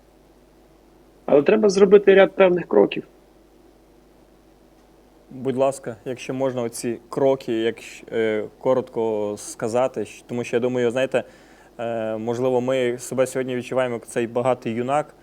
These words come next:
Speaker 2: Пам'ятаєте, коли прийшов до Христа і каже: «Господи, ніби і закон виконую,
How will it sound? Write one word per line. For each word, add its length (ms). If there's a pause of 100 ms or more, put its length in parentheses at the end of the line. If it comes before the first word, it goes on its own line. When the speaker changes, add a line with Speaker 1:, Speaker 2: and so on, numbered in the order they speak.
(260)
Speaker 2:
Пам'ятаєте, 420
коли 180
прийшов 300
до 80
Христа 460
і 360
каже: 200
«Господи, 400
ніби 300
і 40
закон 380
виконую, 540